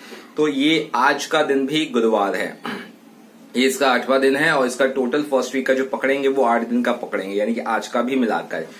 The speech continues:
तो आज का जो prediction होगा वो मैं आपको बताने वाला हूँ। फिलहाल मुझे ऐसा लग रहा है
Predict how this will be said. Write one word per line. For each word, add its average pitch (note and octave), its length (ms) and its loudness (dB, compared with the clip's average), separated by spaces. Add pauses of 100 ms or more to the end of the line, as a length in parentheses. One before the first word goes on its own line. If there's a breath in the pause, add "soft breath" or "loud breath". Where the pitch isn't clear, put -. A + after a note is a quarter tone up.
(320 loud breath)
तो D3+ 100 4
आज D#3 400 2
का F#3 260 4
जो E3 160 -2
prediction D3+ 440 0
होगा C3+ 420 4
वो B2 160 0
मैं B2 140 2
आपको A#2 220 0
बताने G#2+ 340 0
वाला G#2 240 0
हूँ। C3 220 -2
फिलहाल C#3+ 440 2
मुझे C#3+ 280 -2
ऐसा C3+ 180 2
लग A#2 160 2
रहा A#2 160 4
है B2+ 300 -2